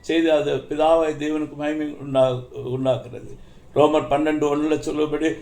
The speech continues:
நம்முடைய சரீரங்களை ஜீவ பலியா ஒப்பு கொடுத்து செய்யக்கூடிய புத்தியுள்ள ஆராதனை. அந்த ஆராதனை, இந்த மதம், மத ரீதியான எந்த காரியங்களும்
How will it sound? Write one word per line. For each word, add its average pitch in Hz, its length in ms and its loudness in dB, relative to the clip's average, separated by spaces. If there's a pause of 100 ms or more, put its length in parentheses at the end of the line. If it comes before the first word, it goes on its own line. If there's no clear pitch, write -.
(140)
நம்முடைய 139 400 2
சரீரங்களை 160 480 4
ஜீவ 170 460 0
பலியா 151 320 4
ஒப்பு 147 340 2
கொடுத்து 156 380 0 (200)
செய்யக்கூடிய 160 580 4
புத்தியுள்ள 175 420 2
ஆராதனை. 123 580 4 (600)
அந்த 185 380 6
ஆராதனை, 160 720 4
இந்த 131 120 -2
மதம், 170 580 2
மத 165 300 2
ரீதியான 180 580 2 (340)
எந்த 185 340 -2
காரியங்களும் 170 680 0